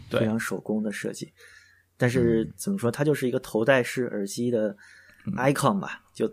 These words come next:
Speaker 2: 耳机就是用最简单的结构做出来，可能就是这个样子。
Speaker 3: 啊，我看到你的头像了，对。
Speaker 2: 嗯。
Speaker 3: 对，回头我们可以把这个图放在 show note 里。
Speaker 2: <laughs> OK，嗯。
Speaker 3: 嗯。
Speaker 2: 哎，其实就是这两天我因为做节目和录节目都比较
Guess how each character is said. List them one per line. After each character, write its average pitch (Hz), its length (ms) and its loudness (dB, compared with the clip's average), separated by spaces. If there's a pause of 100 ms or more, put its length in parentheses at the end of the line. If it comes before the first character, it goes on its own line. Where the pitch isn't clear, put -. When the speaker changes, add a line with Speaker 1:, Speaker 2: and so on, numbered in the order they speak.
(140)
Speaker 2:
耳 107 200 4
机 131 320 4
就 127 180 2
是 104 440 -2
用 113 200 0
最 131 160 2
简 110 160 2
单 107 140 0
的 110 80 2
结 104 160 -2
构 110 140 0
做 107 160 0
出 107 100 -6
来， 95 100 -4
可 - 120 -14
能 104 100 -8
就 98 140 -8
是 92 60 -8
这 92 120 -10
个 - 140 -12
样 - 160 -14
子。 - 120 -10 (300)
Speaker 3:
啊， 104 180 4
我 87 140 2
看 104 200 0
到 95 140 0
你 90 120 -4
的 85 100 -2
头 - 180 -8
像 80 240 0
了， - 120 -8 (100)
对。 80 180 -4 (300)
Speaker 2:
嗯。 202 320 -8 (260)
Speaker 3:
对， - 200 -12
回 - 120 -2
头 135 120 8
我 131 80 6
们 117 80 -2
可 117 80 0
以 117 40 0
把 101 120 0
这 85 80 -4
个 92 80 -4
图 - 180 -10
放 107 140 0
在 95 80 0
show 107 180 -2
note 98 280 2
里。 - 80 -12 (640)
Speaker 2:
<laughs> 117 540 4 (180)
OK， 110 420 -6 (360)
嗯。 101 120 -8 (120)
Speaker 3:
嗯。 101 200 -2 (260)
Speaker 2:
哎， - 80 0
其 143 240 4
实 170 220 4
就 151 120 4
是 127 180 2
这 - 140 0
两 95 140 2
天 127 180 -2
我 110 140 -2
因 113 160 0
为 123 160 2
做 120 180 4
节 101 200 4
目 117 160 4
和 104 280 2
录 117 200 4
节 101 160 2
目 107 100 4
都 110 140 4
比 110 120 0
较 67 140 -2